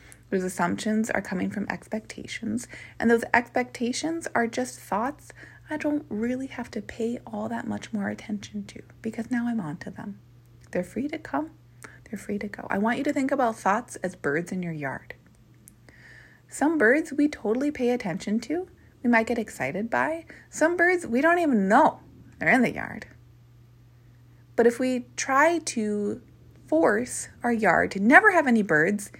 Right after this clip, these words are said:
you tell me how that works. <laughs> And if you try to always keep all the birds in your yard, you tell me how that works. Both of those are very exhausting options.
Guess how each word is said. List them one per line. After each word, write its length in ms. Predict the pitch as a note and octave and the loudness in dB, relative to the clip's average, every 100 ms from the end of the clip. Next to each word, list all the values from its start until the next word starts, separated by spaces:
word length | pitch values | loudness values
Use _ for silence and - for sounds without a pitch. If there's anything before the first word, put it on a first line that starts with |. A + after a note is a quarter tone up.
| - | -8
you 140 | - A#3+ | 0 0
tell 260 | - G3 | 2 0
me 100 | E3+ | 0
how 180 | D3 D#3+ | -2 -6
that 180 | C#3 C3 | -6 -6
works. 520 | C#3 - - - - - | -6 -8 -12 -16 -16 -10
<laughs> 180 | - - - - - _ - - - - - - - - _ | -8 -10 -16 -20 -20 _ -20 -20 -20 -20 -20 -20 -20 -20 _
And 140 | A3+ A3+ | 4 4
if 180 | A3+ | 4
you 220 | A#3+ B3 A#3+ | 4 4 2
try 600 | - - C#4 D4+ C#4+ C4+ | -4 2 6 6 6 2
to 160 | C#4+ - | -2 2
always 340 | C#4 D#4 D#4 C#4+ | 4 6 4 2
keep 300 | - A#4 G#4 | 2 4 6
all 120 | E4 | 6
the 80 | A#3+ | 4
birds 380 | G3 F3 G3 | 4 4 4
in 100 | A3 | 2
your 120 | G#3+ G3+ | 2 2
yard, 480 | F3 F3 C#4 F4 - _ _ _ _ - - | 2 2 0 -2 -8 _ _ _ _ -10 -2
you 80 | G#4 | 2
tell 200 | G#4 G4+ | 4 4
me 100 | G4 | 2
how 140 | G4 | 4
that 220 | G4+ A4 | 4 4
works. 320 | D4+ - - | 4 2 2
Both 320 | - - F#4 - | -4 0 2 2
of 80 | |
those 220 | D4+ C#4 B3+ | 4 4 4
are 80 | |
very 340 | G3+ A#3 B3+ B3 | 4 4 4 2
exhausting 460 | A3 F3 E3+ - | 2 -2 -2 -6
options. 640 | D#3 D3 - - - - | -8 -8 -10 -12 -12 -14